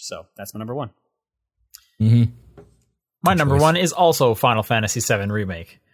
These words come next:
Speaker 3: Uh,
Speaker 2: Yeah.
Speaker 3: pretty much for all the same reasons that have been said.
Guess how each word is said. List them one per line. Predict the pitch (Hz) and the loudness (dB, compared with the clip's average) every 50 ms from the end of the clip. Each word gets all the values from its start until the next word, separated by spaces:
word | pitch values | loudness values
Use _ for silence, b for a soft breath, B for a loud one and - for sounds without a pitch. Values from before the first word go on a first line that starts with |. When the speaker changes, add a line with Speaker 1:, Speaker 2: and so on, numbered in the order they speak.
| _ _ _ _ _ | _ _ _ _ _
Speaker 3:
Uh, | 117 110 | -2 -2
Speaker 2:
Yeah. | 113 110 113 113 107 101 - - - | 0 2 2 2 0 -2 -4 -4 0
Speaker 3:
pretty | - 170 175 170 | 2 2 4 4
much | 170 170 - - | 2 2 0 0
for | - 160 156 | 2 4 4
all | 160 156 | 4 4
the | 156 | 4
same | 143 - 170 160 156 151 | 2 2 2 2 4 2
reasons | 160 160 147 156 143 | 2 2 2 2 2
that | 143 139 | 2 2
have | 139 123 | 2 4
been | 139 139 139 | 4 4 4
said. | 131 - - 151 147 147 143 151 | 4 4 4 4 4 2 2 0